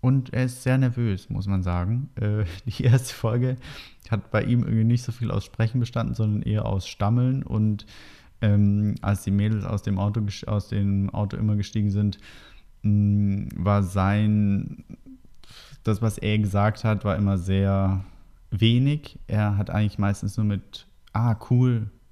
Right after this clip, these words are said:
cool, ja, cool“, geantwortet. Äh, me-, viel mehr kam da irgendwie nicht raus. War, f-, find ich, war noch bei keinem anderen Bachelor so. Also der war wirklich sehr, sehr, sehr nervös.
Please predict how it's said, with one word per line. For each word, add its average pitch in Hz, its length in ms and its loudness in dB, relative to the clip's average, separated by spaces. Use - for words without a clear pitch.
cool, 214 340 2
ja, 113 240 -2
cool“, 165 400 2
geantwortet. 104 680 -4
Äh, 107 240 4
me-, 107 260 2
viel 113 220 2
mehr 104 160 2
kam 107 240 2
da 101 80 2
irgendwie 98 220 2
nicht 92 200 -2
raus. 107 320 0
War, 95 280 -2
f-, - 220 -14
find 110 240 2
ich, - 180 -2
war 110 280 -2
noch 110 220 0
bei 101 180 0
keinem 143 460 0
anderen 110 400 0
Bachelor 85 300 -4
so. 87 160 -2
Also 98 200 0
der 107 220 0
war 117 240 0
wirklich 127 400 -2
sehr, 123 400 -2
sehr, 117 340 0
sehr 113 520 -2
nervös. 113 640 2